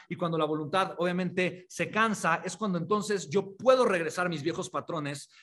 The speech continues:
eh, y a mis viejas formas de pensar. Por lo tanto, tenemos que aprender a implantar, tenemos que aprender a sembrar, a crear una total y absoluta, eh, eh, forma distinta de pensamiento, una co-, una forma completamente,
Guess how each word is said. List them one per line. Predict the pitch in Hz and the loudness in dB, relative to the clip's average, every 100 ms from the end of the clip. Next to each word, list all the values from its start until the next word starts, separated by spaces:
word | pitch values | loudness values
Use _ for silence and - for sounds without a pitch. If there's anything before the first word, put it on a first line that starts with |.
| _ - | _ -6
eh, | 143 135 | -4 -2
y | 151 | 0
a | |
mis | 160 143 | 0 2
viejas | 170 160 165 | 0 0 -2
formas | 170 160 143 | -2 -2 -4
de | 143 | -4
pensar. | 123 117 123 127 | -6 -6 -8 -4
Por | 147 | -4
lo | 165 | 0
tanto, | 220 202 | 0 0
tenemos | - 208 254 254 | 0 0 0 0
que | 202 | -2
aprender | 202 180 196 220 | 0 -2 0 2
a | |
implantar, | 233 202 185 165 156 143 220 185 131 - - | 2 0 0 0 -2 -2 4 4 2 -8 -4
tenemos | 190 226 | 0 0
que | 226 | 0
aprender | 190 180 190 220 214 - _ | 0 0 2 2 -2 -10 _
a | 185 196 | -2 -2
sembrar, | - 170 156 190 185 - | -2 -2 2 4 4 4
a | 165 165 | 2 0
crear | 165 180 175 127 - - | 0 4 4 2 -4 -2
una | 208 233 | 2 2
total | 226 196 - 233 233 | 4 2 4 4 6
y | |
absoluta, | 240 190 190 208 190 - | 4 2 0 2 0 -2
eh, | 165 165 143 160 | -2 0 0 0
eh, | |
forma | - 196 202 | 0 2 2
distinta | 185 - - 220 220 220 | 2 -2 0 0 2 2
de | 185 | 2
pensamiento, | 170 143 151 147 160 170 202 | 2 -4 -4 -2 -2 -2 0
una | 240 233 | 0 0
co-, | 208 | -2
una | 233 254 | 2 2
forma | 233 247 247 | 4 2 4
completamente, | 214 185 233 233 214 214 202 214 - | 2 2 2 2 2 0 0 0 -2